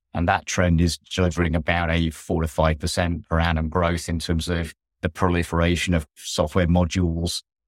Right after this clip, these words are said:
into small businesses. So just to pick a couple of quick examples, even today, most businesses with one or two employees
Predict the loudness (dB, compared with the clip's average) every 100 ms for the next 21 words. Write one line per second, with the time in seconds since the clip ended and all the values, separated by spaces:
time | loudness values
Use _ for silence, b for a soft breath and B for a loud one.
0 | _ 2 2 2 -2 -2 0 0 -2 -2
1 | -4 -6 -12 -6 -2 -2 -2 -6 -6 -4
2 | -2 -2 -2 -2 0 0 -2 0 0 0
3 | -2 -2 -4 -8 _ _ _ _ -2 2
4 | 2 2 2 2 2 0 -4 -6 _ _
5 | _ _ _ 2 4 4 0 -4 -4 -2
6 | -2 -2 -2 -2 0 0 -2 -2 -4 -4
7 | -2 -2 0 0 -2 -2 -8